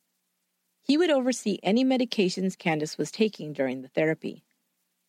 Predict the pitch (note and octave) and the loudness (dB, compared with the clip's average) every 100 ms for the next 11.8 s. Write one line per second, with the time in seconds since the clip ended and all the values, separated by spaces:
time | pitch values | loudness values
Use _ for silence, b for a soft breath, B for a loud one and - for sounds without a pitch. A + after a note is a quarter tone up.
0 | _ - B3 A3 G3 F#3+ G3+ F#3+ F3+ - | _ -2 2 4 2 2 0 0 -2 0
1 | D4 - - F3 D#3+ D#3+ D3+ C#3+ - A#3+ | 0 0 0 0 0 -2 -2 -2 0 -2
2 | - C#3+ - - - D3 D#3+ G3 D#3+ D#3 | -2 -6 -6 -8 -4 -4 -2 0 0 -4
3 | - G3 F#3+ A#3+ A3+ D3+ C#3 C#3 C#3+ - | -6 -4 0 2 2 2 0 -2 -6 -2
4 | F3+ F3 D3+ A#2+ - _ _ _ _ _ | 0 0 -4 -12 -16 _ _ _ _ _
5 | _ _ _ - G#3+ G#3+ E4+ F4 C4+ G#3+ | _ _ _ 0 4 4 2 0 2 2
6 | F#3 C#4+ - E3+ D3 C3+ - - F#3 E3 | 2 0 0 2 4 2 -2 -4 0 2
7 | F3+ D#3 - D3 - A#3+ G3+ C#3 - _ | 0 -2 -2 -4 0 2 4 2 -4 _
8 | _ - B3 C#4+ D4 C#4+ - - - F#3 | _ -2 0 0 0 -2 -2 -2 0 0
9 | E3+ F#3 - F3 - F#3 F#3 E3 D#3+ E3+ | 0 -2 -2 -2 0 -2 0 0 0 0
10 | D#3 - D#3+ - - D3+ - A3+ A3+ E3+ | 0 0 -2 -2 -6 -4 0 0 2 0
11 | C#3+ C#3+ C#3+ F3 B3 - B2 C3 | -2 -2 -2 0 0 -2 -6 -8